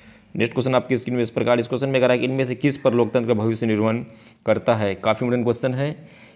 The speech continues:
इनमें से किस पर लोकतंत्र का भविष्य निर्भर करता है? इसका हो जाएगा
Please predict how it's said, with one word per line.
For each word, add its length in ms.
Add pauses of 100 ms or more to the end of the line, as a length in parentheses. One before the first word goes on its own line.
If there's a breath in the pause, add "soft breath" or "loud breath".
(180 loud breath)
इनमें 360
से 160
किस 200
पर 220
लोकतंत्र 460
का 60
भविष्य 540
निर्भर 360
करता 300
है? 140
इसका 220
हो 100
जाएगा 320